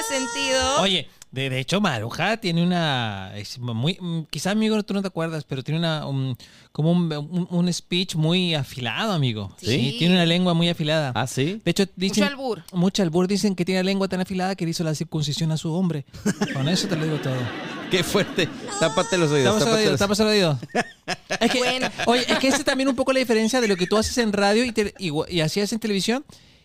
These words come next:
Speaker 2: que aquí, eh, lo-, al ser, eh, medios i-, digitales, YouTube,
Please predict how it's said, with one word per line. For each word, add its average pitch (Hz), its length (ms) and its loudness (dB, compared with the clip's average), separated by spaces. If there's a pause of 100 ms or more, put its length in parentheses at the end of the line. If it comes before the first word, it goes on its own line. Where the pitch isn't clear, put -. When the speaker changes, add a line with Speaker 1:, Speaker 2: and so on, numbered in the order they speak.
(120)
Speaker 2:
que - 80 0
aquí, 226 440 -2 (120)
eh, 160 280 -4
lo-, 147 180 -2
al 135 500 -6
ser, 196 320 0
eh, 190 140 2
medios 151 500 0
i-, 175 160 -2
digitales, 143 540 -4
YouTube, 170 280 -2